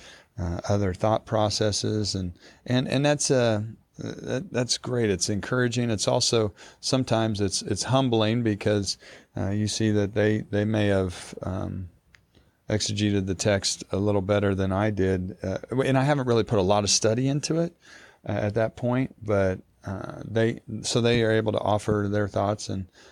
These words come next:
um, uh, you know, their theories on what, what God was, was getting across here. And so we do that on Tuesday morning. I, I type that all up, what people are saying. And, and then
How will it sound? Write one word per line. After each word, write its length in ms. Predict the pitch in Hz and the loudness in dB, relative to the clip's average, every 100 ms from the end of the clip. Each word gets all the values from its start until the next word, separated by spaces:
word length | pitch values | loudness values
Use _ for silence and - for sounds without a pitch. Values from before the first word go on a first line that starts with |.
| _ | _
um, 560 | - 98 95 98 98 92 - - _ 208 - - - - | -6 -4 -4 -6 -10 -14 -18 -20 _ -16 -8 -8 -8 -20
uh, 260 | - - - - | -18 -18 -20 -14
you 80 | 101 | -10
know, 160 | 92 | -8
their 380 | 87 95 92 92 - _ - - - _ - _ - - - | -6 -4 -4 -6 -12 _ -20 -20 -20 _ -20 _ -20 -20 -12
theories 340 | - 107 104 95 | -2 0 2 0
on 160 | 92 | -2
what, 220 | 95 98 - - - - - | 0 -2 -2 -10 -20 -16 -6
what 180 | 101 | -4
God 300 | - 101 95 | 0 2 2
was, 340 | 95 92 - - | 0 -2 -2 -4
was 220 | - 98 98 | -4 -4 -2
getting 240 | 104 98 | -2 -2
across 460 | 87 - 98 92 - | -4 -2 0 0 -2
here. 340 | 101 98 110 | -2 -2 -2
And 140 | 95 - - | -4 -8 -18
so 140 | - 135 | -2 2
we 40 | |
do 120 | 139 | 4
that 160 | 143 135 | 4 4
on 140 | 113 | 2
Tuesday 480 | 92 - 113 107 107 | 0 2 2 2 2
morning. 320 | 107 95 98 | 2 2 2
I, 120 | 98 101 98 | 2 2 0
I 20 | |
type 280 | 104 123 117 | 0 2 0
that 200 | - 104 | 2 2
all 200 | 101 98 | 4 4
up, 200 | 95 92 | 2 0
what 120 | 98 | -4
people 280 | - 104 98 | -4 -4 -2
are 80 | 92 | -2
saying. 460 | 85 95 95 92 92 | -2 -2 -2 0 0
And, 180 | 85 - - - - - | 0 -2 -16 -20 -18 -6
and 400 | 98 92 90 92 | -2 -2 -2 2
then 420 | 107 104 98 | 2 4 2